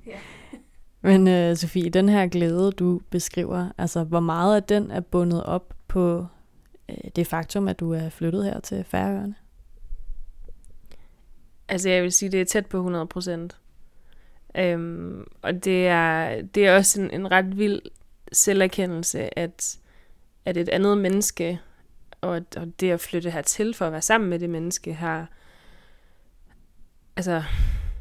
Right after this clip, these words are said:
Speaker 1: ja, har givet mig så meget ro, og så meget mere, øh, selvværd og selvkærlighed for den sags skyld.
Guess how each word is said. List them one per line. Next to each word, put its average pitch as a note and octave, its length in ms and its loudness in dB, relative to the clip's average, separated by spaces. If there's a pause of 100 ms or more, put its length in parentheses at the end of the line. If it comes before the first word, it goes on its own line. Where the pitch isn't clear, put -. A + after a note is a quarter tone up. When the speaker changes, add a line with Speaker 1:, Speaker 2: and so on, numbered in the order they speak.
(920)
Speaker 1:
ja, F3 180 -2
har E3+ 140 -8
givet G#3 240 2
mig F3 140 0
så G3 80 -2
meget F3+ 360 -2
ro, - 320 0 (600)
og D#3+ 460 -2 (360)
så - 260 2
meget F3 340 0
mere, E3+ 500 -2 (640)
øh, D#3+ 260 -4
selvværd G3 920 2
og E3 340 -6 (300)
selvkærlighed F3 840 0
for E3+ 120 -8
den E3 160 -2
sags E3 240 -8
skyld. F#3+ 320 -8